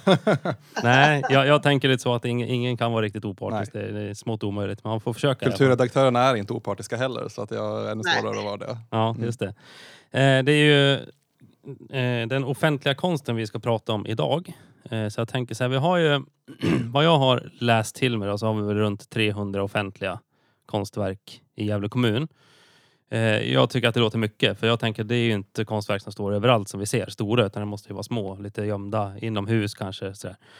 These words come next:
Speaker 2: Ehm, så, eh, tänkte jag säga, Kicke, du som är rutinerad, du har ju suttit i kulturfritidsnämnden i, jag vet inte.
Speaker 3: Hundra år.
Speaker 2: Ja, evigheter, sen det fanns en kulturnämnd bara, va?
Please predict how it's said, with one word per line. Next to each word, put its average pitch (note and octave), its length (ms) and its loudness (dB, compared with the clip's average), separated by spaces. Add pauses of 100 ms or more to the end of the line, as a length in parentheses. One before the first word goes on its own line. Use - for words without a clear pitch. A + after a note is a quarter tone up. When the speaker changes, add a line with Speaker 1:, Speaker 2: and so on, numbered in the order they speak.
(520)
Speaker 2:
Ehm, G2+ 500 0 (840)
så, B2 120 -4
eh, A2+ 580 -2
tänkte A#2+ 100 -4
jag A#2 140 -2
säga, A#2+ 140 2
Kicke, C3 320 -2
du D#3 140 2
som C#3+ 140 2
är C3 160 6
rutinerad, B2+ 840 4
du A#2+ 40 4
har C3 80 4
ju C3 60 2
suttit B2+ 260 -4
i A#2+ 240 0
kulturfritidsnämnden A2+ 920 -2
i, G#2 380 0 (460)
jag G2+ 60 -2
vet A#2+ 100 4
inte. E3+ 140 2 (120)
Speaker 3:
Hundra D3+ 80 0
år. D#3+ 320 -2
Speaker 2:
Ja, C#3+ 260 6
evigheter, C#3+ 440 4
sen C3+ 160 2
det B2+ 80 2
fanns B2 680 -2 (300)
en A#2+ 240 -2
kulturnämnd A#2+ 580 2
bara, A#2+ 320 6
va? F#2+ 160 -6